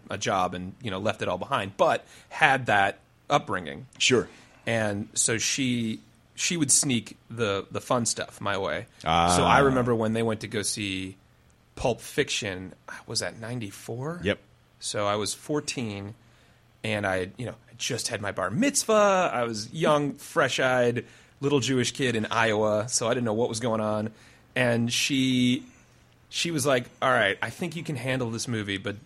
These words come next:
Speaker 1: we can't watch it with your dad around 'cause he won't let me." So
Speaker 2: Sure.
Speaker 1: we watched that movie together on V H S in the living room. And I remember the part that really disturbed me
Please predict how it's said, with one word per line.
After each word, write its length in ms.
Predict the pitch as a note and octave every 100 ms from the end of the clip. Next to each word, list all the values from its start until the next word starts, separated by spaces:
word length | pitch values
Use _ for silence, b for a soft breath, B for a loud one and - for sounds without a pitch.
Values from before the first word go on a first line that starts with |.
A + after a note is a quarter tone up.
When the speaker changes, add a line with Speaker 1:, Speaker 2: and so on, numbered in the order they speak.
| -
Speaker 1:
we 140 | A#2+ A#2
can't 320 | C3+ B2 -
watch 280 | A2 G#2 -
it 40 |
with 120 | G2+ G#2+
your 80 |
dad 180 | G#2 G2
around 280 | F#2+ F#2 F#2
'cause 140 | A2+ G#2
he 60 |
won't 180 | G2+ G2
let 140 | E2+
me." 120 | C#2+ D#2
So 380 | - G2 F#2+ F#2
Speaker 2:
Sure. 300 | - F2 D2+ _
Speaker 1:
we 100 | B2+
watched 540 | A2+ A#2 A#2 A2+ - - _
that 200 | A#2 A2
movie 200 | B2 A2+
together 500 | G#2 A#2+ B2+ A2+ A2 -
on 140 | A#2
V 140 | D#3+ D#3+
H 160 | C3+
S 320 | G2+ G#2 - - B2
in 80 |
the 80 | C#3+
living 180 | A2+ F#2
room. 200 | F#2+ A#2+ b b b B2
And 100 | D3
I 60 |
remember 200 | D#3 F3+
the 80 | E3+
part 220 | - D#3
that 80 | C3
really 320 | B2 C#3 C#3+
disturbed 560 | B2 - - F#3 E3+ B2
me 380 | G#2 F#2+ F#2